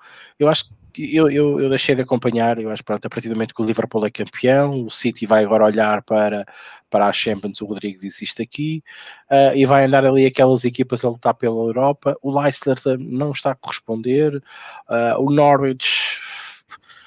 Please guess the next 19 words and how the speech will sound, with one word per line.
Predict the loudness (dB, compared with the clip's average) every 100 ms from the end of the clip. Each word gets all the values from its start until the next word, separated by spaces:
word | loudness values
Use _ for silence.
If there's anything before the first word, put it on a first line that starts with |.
| _ -2
preocupou-se | -2 0 -2
aqui | -2 -4
um |
bocadinho | -2 -4 -2
com |
a | -2
taça, | 0 -2 -2 -4
deu | -2 0
a |
geneira. | -2 0 0 0 -2
O | -6
S-, | -2 -2 -2 -4
o | -2 0
United | 2 2 0 -2 -2
manteve-se | -2 0 -2 -2
um | -4
bocadinho | -4 -4 -2
na | -2
mesma, | 0 0 -2 -6